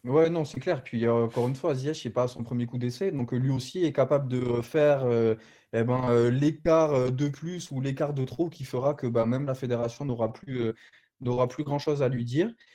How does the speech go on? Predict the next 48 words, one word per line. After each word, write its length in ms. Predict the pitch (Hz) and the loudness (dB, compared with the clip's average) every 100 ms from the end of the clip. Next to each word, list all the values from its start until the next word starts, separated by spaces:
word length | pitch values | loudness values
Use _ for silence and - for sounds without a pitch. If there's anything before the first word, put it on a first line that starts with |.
| _ - | _ 0
Et, 160 | 135 | 4
euh, 480 | 139 139 135 127 127 | 6 6 4 4 2
du 160 | 131 147 | 0 -4
coup, 140 | 208 | -6
pour 160 | 196 160 | -6 -6
finir 260 | 160 156 | -2 -2
un 80 | 147 | 0
peu 120 | 143 | 2
avec 260 | 147 143 139 | 2 2 -2
les 100 | 143 | -6
sélectionneurs, 580 | - 156 147 - 156 190 | -4 -6 -4 -4 -4 0
il 40 | |
y 40 | 143 | -2
a 40 | |
aussi 280 | 135 - 135 | -2 -8 -10
Hubert 280 | 165 165 175 | -2 0 0
Velud, 340 | 160 165 190 | 0 -2 -4
on 80 | 143 | -2
en 100 | 131 | 0
avait 220 | 131 139 | 0 -2
parlé, 380 | 139 151 156 156 | -2 -2 0 2
euh, 120 | 139 | 2
dans 120 | 123 131 | 2 0
une 180 | 139 | 0
émission 320 | 135 135 139 131 | -2 -2 -6 -8
précédente, 460 | 135 139 147 151 | -8 -4 -4 -4
puisqu'il 200 | - - | -6 -4
y 20 | |
avait 100 | 123 | 0
un 60 | 127 | -2
quiproquo 440 | - 135 139 139 | -4 -8 -6 -4
entre 200 | 139 135 120 | -4 -2 -4
la 100 | 120 | -4
fédération, 520 | 120 127 127 - 135 | -2 0 0 -2 -2
il 100 | 123 | 0
avait 160 | 113 | 0
été 100 | 107 | 0
annoncé 280 | 113 117 127 | 2 2 -2
par 120 | 120 | 0
la 80 | 117 | 0
fédération, 560 | - 120 120 127 - 123 | 0 -2 0 0 -4 -10
puis 140 | - | -2
le 40 | 117 | 0
ministère 360 | 117 113 120 | 0 0 -2
avait 140 | 113 110 | -2 -4
dit 120 | 113 | -4
que 100 | 120 | -2
non. 300 | 123 123 | 0 0